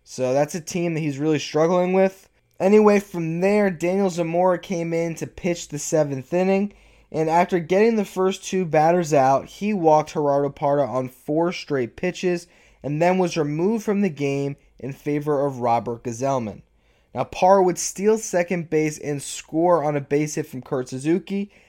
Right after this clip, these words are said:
Gsellman then really struggled to put the next couple hitters away. He got both Wilmer Difo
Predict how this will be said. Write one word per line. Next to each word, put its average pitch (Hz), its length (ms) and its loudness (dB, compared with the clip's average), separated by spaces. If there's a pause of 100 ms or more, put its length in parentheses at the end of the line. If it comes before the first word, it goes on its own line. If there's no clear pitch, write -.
(200)
Gsellman 208 500 2
then 214 220 2
really 254 260 0
struggled 208 600 2
to - 80 -4
put - 340 -4
the 175 140 -8
next 175 200 -2
couple 185 280 0
hitters 160 280 0
away. 160 540 2 (340)
He 170 140 -2
got 190 340 6
both 185 300 2
Wilmer 190 340 0
Difo 175 540 0